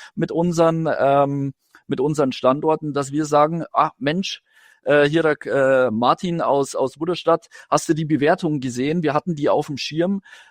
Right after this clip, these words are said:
Ähm, hier ist beispielsweise ein, ein Text dazu, äh, wie wir, wie wir darauf antworten können. Ja?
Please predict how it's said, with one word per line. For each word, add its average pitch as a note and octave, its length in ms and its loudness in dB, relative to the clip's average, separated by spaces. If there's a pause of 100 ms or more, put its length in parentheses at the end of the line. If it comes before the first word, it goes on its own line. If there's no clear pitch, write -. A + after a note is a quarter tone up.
Ähm, C#3+ 680 0 (280)
hier F3 360 4
ist D#3 240 -4
beispielsweise D3+ 1000 0
ein, C#3+ 160 -6
ein C3 240 -4
Text - 340 -4
dazu, E3+ 540 2
äh, C#3 500 4
wie D3 380 -6
wir, D3+ 460 4
wie C#3+ 180 -4
wir D3 100 2
darauf B2+ 380 2
antworten A#2 540 -2
können. - 320 -10
Ja? D3 200 2